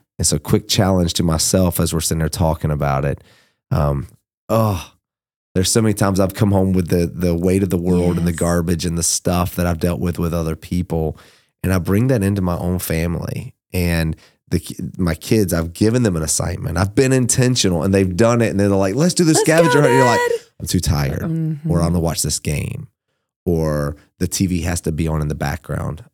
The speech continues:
Speaker 1: I'm guilty of that. And instead of leaning into that creativity that my, my, my kid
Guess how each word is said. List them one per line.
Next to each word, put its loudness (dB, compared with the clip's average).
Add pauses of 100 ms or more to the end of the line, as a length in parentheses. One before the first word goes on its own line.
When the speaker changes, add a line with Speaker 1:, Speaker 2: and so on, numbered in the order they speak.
Speaker 1:
I'm -6
guilty -4
of -10
that. -10 (500)
And 2
instead 0
of -2
leaning -2
into -4 (120)
that -6
creativity -4 (260)
that -4
my, -6
my, -6
my -8
kid -6